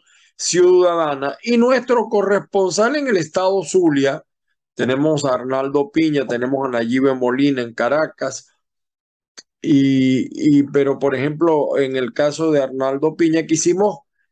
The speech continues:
que nos cubriera parte de las intervenciones de César Pérez. Eh, eh, hago la aclaratoria que esto fue ayer.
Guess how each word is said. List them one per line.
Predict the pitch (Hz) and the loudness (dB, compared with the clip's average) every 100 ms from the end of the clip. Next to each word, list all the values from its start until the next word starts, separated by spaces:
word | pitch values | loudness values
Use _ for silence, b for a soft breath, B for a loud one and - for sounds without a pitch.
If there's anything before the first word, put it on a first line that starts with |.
| _ - | _ -4
que | 175 | -2
nos | 170 165 - | 0 -2 -2
cubriera | 170 160 165 185 202 190 _ | 0 2 4 4 2 -2 _
parte | - 240 262 208 208 | -4 -2 -4 0 2
de | 190 170 | 2 2
las | 170 - | 0 0
intervenciones | 170 160 156 180 185 185 170 - 175 156 156 151 143 - _ _ _ _ | -2 -2 0 -2 0 -2 -4 -2 0 0 0 -4 -4 -12 _ _ _ _
de | - 135 151 | -10 -2 0
César | 143 160 143 147 131 117 | 0 -2 -2 -2 -4 -4
Pérez. | 165 127 113 - - | -4 -4 -8 -6 0
Eh, | 151 139 131 113 - | 2 2 0 -4 -2
eh, | 127 - | -2 0
hago | 156 170 202 | -4 -2 -4
la | 196 | -4
aclaratoria | 175 175 165 160 196 208 202 | -2 0 0 0 0 0 0
que | - | -2
esto | 151 170 175 | -4 -2 -4
fue | - 185 | 0 2
ayer. | 170 127 135 156 135 - | 2 -2 0 2 0 -4